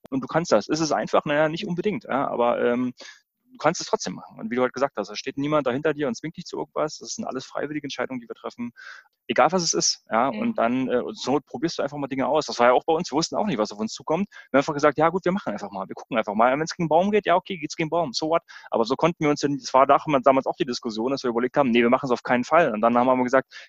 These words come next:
Speaker 1: "Ja, lass mal machen, weil wer weiß, sonst würde man in zehn Jahren da hängen und sagen, oh, hätten wir's mal
Speaker 2: Mhm.
Speaker 1: gemacht."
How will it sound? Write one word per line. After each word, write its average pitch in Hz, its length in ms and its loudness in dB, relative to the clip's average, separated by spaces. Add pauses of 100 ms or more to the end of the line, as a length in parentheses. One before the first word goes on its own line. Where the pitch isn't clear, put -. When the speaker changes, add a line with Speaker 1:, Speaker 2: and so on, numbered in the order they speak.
Speaker 1:
"Ja, 123 60 6
lass 156 140 6
mal 139 100 6
machen, 147 340 2
weil 123 180 8
wer 123 120 6
weiß, 143 220 6
sonst 123 180 -2
würde 139 160 0
man 127 100 4
in - 40 -10
zehn 151 220 0
Jahren 131 200 4
da 135 180 4
hängen 156 220 -2
und 135 120 0
sagen, 127 260 4
oh, 101 160 -4
hätten - 180 -4
wir's 170 120 -4
mal 135 100 2
Speaker 2:
Mhm. - 20 -2
Speaker 1:
gemacht." 120 280 0